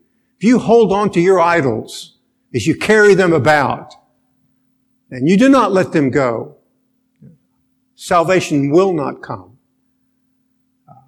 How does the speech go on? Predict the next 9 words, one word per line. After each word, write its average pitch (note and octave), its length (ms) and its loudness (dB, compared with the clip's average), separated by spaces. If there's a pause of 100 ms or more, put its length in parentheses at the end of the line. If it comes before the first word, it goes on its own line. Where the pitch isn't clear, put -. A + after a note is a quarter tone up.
(140)
the - 60 -20
point A3+ 380 2
of F#3 120 4
this E3 180 -2
text D#3+ 400 -2
is C3 100 -6
to D3 300 -8
effect - 640 -4 (460)
preparation, D3 920 -4